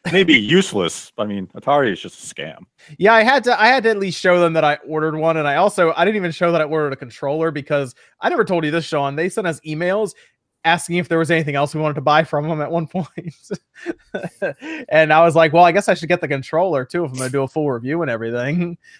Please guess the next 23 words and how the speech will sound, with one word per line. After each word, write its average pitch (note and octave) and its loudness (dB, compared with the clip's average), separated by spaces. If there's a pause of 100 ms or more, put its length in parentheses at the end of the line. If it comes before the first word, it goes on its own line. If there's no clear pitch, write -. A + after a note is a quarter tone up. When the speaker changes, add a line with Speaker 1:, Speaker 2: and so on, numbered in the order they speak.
Speaker 2:
So - -2
I C#3 4
ordered D3 4
that C#3 6
as C3 2
well. D3+ 6
And D#3 2
then F3+ 2
they E3 4
sent D#3+ 0
us D3 0
stuff - 2
if C#3 -12
we D3 -2
wanted C3+ -4
to - -10
enter C#3+ 0
for C3+ -8
a A#2+ -8
contest C#3+ -2
and D3 -2
all. D3 2
They've D#3+ -2